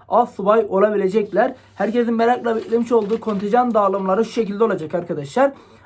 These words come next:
Aşçı, betonarme tamircisi, boya ve alçıcı, çatı ustacı, duvarcı, elektrikçi, fayansçı,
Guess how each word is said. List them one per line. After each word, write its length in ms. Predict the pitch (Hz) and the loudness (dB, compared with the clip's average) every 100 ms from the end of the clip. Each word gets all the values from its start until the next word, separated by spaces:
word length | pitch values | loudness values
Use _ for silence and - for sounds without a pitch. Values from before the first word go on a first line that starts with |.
| - | -2
Aşçı, 560 | 190 208 202 - 208 202 - - _ | 0 0 -4 -2 0 0 -10 -20 _
betonarme 760 | - 196 196 214 202 196 202 214 | -4 -2 0 -2 2 2 2 -2
tamircisi, 680 | 220 208 190 170 175 180 165 | 0 0 0 -2 -4 -2 2
boya 280 | 190 214 | 4 2
ve 80 | 214 | -2
alçıcı, 520 | 190 190 185 170 202 | 0 0 0 -4 -8
çatı 280 | 202 202 220 | -6 -6 -4
ustacı, 560 | 233 - 202 175 190 196 - - | -6 -4 -4 -2 -2 -4 -14 -4
duvarcı, 580 | 190 202 196 180 190 185 - | 2 2 2 0 -2 -2 -4
elektrikçi, 880 | 180 220 190 208 190 185 190 185 185 - | -2 0 -2 -2 -2 0 2 2 0 -2
fayansçı, 720 | 190 208 226 214 - 190 | 0 2 0 -2 -2 -2